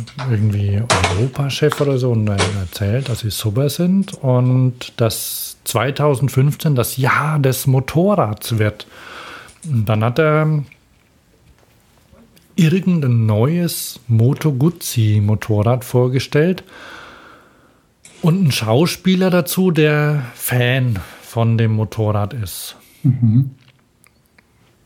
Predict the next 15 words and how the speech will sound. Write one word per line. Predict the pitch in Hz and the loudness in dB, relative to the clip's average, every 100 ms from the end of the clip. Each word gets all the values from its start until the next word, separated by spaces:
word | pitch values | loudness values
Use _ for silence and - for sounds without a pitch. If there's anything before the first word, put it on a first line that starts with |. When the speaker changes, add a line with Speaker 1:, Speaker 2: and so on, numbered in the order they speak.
| _ | _
Speaker 1:
Und | - 113 | -2 0
dann | 107 | 2
bin | 117 | 2
ich | 131 | 0
gegangen. | - 123 113 101 104 92 - - - - - - - - - - - - - - _ - - - - - _ | -2 -4 -4 -2 -2 -4 -8 -20 -20 -20 -20 -20 -20 -20 -20 -20 -18 -14 -14 -18 _ -20 -18 -16 -16 -20 _
Und | - 131 127 127 127 123 120 120 123 120 135 | 0 4 4 4 4 4 4 2 0 -4 -2
weil | 117 113 120 | 0 2 0
es | 117 113 | -2 -2
war | 117 | -2
echt | 120 - - | -2 -6 -6
zu | 147 165 | -4 -2
öd. | 143 123 123 90 - - _ _ - | 0 0 0 -2 -8 -20 _ _ -12
Und | - 123 | -2 2
ansonsten | 120 117 117 147 151 - 175 175 170 175 | 2 2 0 0 -2 -2 0 2 4 6
Speaker 2:
Uröd? | 214 240 180 165 233 - | 6 6 4 4 4 0